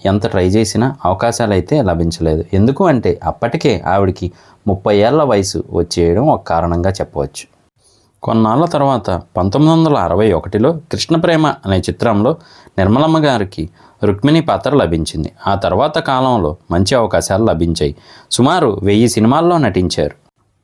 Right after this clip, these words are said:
మనుషులు మారాలి అనే సినిమాతో ఆవిడికి ఎంతో గుర్తింపు వచ్చింది. ఆ తరువాత ఎన్నో చిత్రాల్లో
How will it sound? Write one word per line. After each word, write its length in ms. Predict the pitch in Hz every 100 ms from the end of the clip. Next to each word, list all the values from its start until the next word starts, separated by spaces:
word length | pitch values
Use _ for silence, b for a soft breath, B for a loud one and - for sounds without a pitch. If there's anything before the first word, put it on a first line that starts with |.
| 101
మనుషులు 340 | 101 113 170
మారాలి 540 | 160 135 127 120 120 - 110
అనే 180 | 104
సినిమాతో 600 | 98 101 101 117 - 160 165 B B B
ఆవిడికి 480 | 120 131 127 101 95
ఎంతో 360 | 101 101 165 151
గుర్తింపు 400 | 110 - 113 104
వచ్చింది. 440 | 87 - 85 73 - _ -
ఆ 120 | 120
తరువాత 640 | 127 92 117 165 170 107 101 - -
ఎన్నో 300 | 117 127 170
చిత్రాల్లో 720 | 175 151 - 143 127 101 92